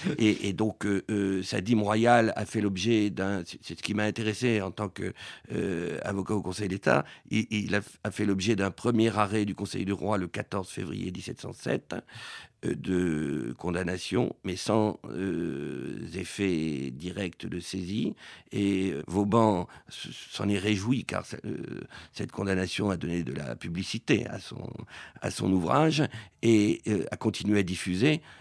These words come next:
amicalement, hein, puisque c'était imprimé, mais pas, euh, en librairie. Et le quatorze mars suivant, nouveau Conseil du roi, et cette fois-ci, le lieutenant de police d'Argenson est chargé de saisir tous les ouvrages.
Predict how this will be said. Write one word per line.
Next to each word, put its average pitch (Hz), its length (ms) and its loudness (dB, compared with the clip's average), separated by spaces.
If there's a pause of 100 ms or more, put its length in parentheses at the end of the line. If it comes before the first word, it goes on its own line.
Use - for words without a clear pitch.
(120)
amicalement, 101 760 2
hein, 92 160 -4
puisque - 280 -12 (120)
c'était - 320 -6
imprimé, 127 500 6
mais 85 180 2
pas, 87 380 -2
euh, 92 240 -6
en - 40 -8
librairie. 98 520 -2 (880)
Et 113 320 10
le 104 160 4
quatorze 95 440 0
mars 113 220 0
suivant, 110 640 2
nouveau 127 380 6
Conseil 104 300 -2
du 95 80 0
roi, 104 400 2 (260)
et - 80 -4
cette - 180 -8
fois-ci, 156 600 -2
le 90 140 -4
lieutenant 95 360 -2
de 92 60 -10
police 95 300 -6
d'Argenson 95 640 -2 (260)
est - 60 -6
chargé 120 340 0
de 110 60 0
saisir 107 380 -2
tous - 80 -8
les 110 140 4
ouvrages. - 500 -4